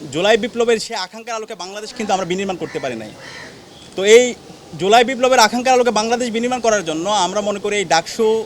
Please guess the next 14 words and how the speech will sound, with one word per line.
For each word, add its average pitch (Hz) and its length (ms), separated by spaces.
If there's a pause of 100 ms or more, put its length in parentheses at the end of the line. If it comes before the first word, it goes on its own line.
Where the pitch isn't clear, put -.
(120)
যে 175 80
নির্বাচন 196 440
হতে 175 180
যাচ্ছে, 160 280
সেটা 180 220
আমাদের 165 220
জন্য 185 320 (480)
একটা 143 160
গুরুত্বপূর্ণ 220 960 (200)
একটা 151 160
এক্সাম্পল 190 380
হতে 175 140
যাচ্ছে। 165 340 (760)
এই 220 360